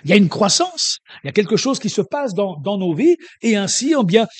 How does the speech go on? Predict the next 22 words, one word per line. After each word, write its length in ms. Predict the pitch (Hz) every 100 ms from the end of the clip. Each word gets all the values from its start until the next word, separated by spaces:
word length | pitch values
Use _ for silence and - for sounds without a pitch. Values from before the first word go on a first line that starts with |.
| -
on 120 | 180
a 80 | 190
l'esprit 420 | 196 202 - 226
clairvoyant, 640 | - 226 175 165 160 202 - _ _ _ _ _
et 80 | 160
dans 160 | 175
ce 160 | 196 -
monde, 320 | 165 214 247
pour 180 | - 208
nos 160 | 202 180
vies, 180 | 202
pour 160 | 240 196
nos 120 | 180
familles, 520 | 147 175 170 226 170 135 _ - _
eh 80 | 123
bien, 220 | 123 180
nous 100 | 185
pouvons 260 | 143 165 175
être 220 | 196 160
des 160 | 156 156
instruments 500 | 165 - 156 165 190
de 280 | 156 175